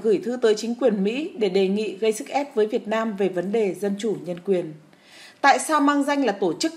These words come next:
phi chính phủ hoạt động độc lập mà những người ở C P J lại biến tổ chức này thành công cụ phục vụ cho các mưu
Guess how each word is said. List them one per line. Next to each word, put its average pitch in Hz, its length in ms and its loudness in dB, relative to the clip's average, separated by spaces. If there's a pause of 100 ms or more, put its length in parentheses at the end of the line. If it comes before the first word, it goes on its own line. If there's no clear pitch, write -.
phi 269 200 2
chính 226 160 -4
phủ 226 280 2
hoạt 185 200 2
động 220 220 4
độc 202 160 -2
lập 202 280 4 (480)
mà 196 360 2
những 226 180 -6
người 240 140 4
ở 185 220 -2
C 214 280 -2
P - 40 -2
J 220 360 -2 (300)
lại 269 280 8
biến 262 240 0
tổ 277 100 2
chức 302 220 -4
này 220 300 4 (120)
thành 196 260 0
công 233 160 0
cụ 240 240 2
phục 190 200 -4
vụ 208 200 2
cho 233 100 -6
các 277 200 -4
mưu 240 180 4